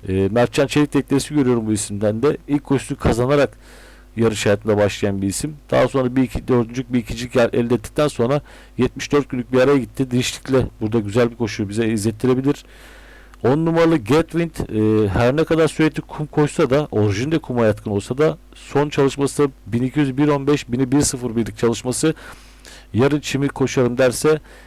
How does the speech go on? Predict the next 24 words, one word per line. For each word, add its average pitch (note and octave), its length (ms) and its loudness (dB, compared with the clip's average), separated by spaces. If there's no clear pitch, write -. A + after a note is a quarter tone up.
e, G2 260 0
birde A#2 320 2
bir D3 80 2
yaptığı C3+ 500 2
kazandığı B2 440 0
jokey A#2 280 -2
Gökhan G#2+ 340 -4
Gökçe A2+ 360 0
ile C#3 240 0
güzel A#2+ 300 0
bir G#2 60 -18
koşu G#2+ 260 -6
izlettirebilir B2 580 0
bize. A#2 300 -2
Burası B2+ 280 0
zor, C3 200 0
onu A2+ 200 -4
belirteyim. B2+ 480 0
Üç - 260 -4
numaralı D3 420 0
Sidney C#3 400 -2
Strom, D3 520 -2
Erhan A2+ 260 2
Aktu'yla, C#3+ 520 2